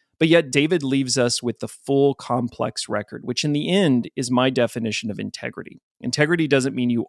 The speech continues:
always do what is right. It means you're able to bear responsibility and to own both the good and bad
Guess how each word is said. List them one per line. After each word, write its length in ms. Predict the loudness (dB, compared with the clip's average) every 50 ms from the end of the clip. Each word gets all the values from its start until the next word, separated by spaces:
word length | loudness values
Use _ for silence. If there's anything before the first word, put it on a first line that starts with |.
| _ _ _
always 480 | 0 4 4 4 6 6 4 2 2 2
do 160 | 2 2 2
what 160 | 2 0 0
is 140 | -2 -4 -4
right. 340 | -4 -4 -4 -4 -6 -10 -14 _ _ _ _ _ _ _ _ 0
It 120 | 2 4
means 320 | 6 6 6 4 2 2
you're 160 | 4 4 4 4
able 460 | 2 0 0 0 0 0 0 -2 -6 _ _ -14
to 80 | -10 -6
bear 200 | -2 2 2 2 2
responsibility 880 | 2 0 0 2 2 0 0 0 -2 0 0 2 2 0 0 -2 -4
and 100 | -4 -4
to 160 | -4 -6 -6 -6
own 480 | -4 -2 0 0 0 0 -2 -4 -6 -8 _ -6 -2
both 260 | 0 0 0 0 -2
the 120 | -4 -2
good 240 | 2 2 4 4 2
and 340 | 0 0 0 2 2 2 0
bad 380 | -2 -4 -6 -4 -6 -8 -8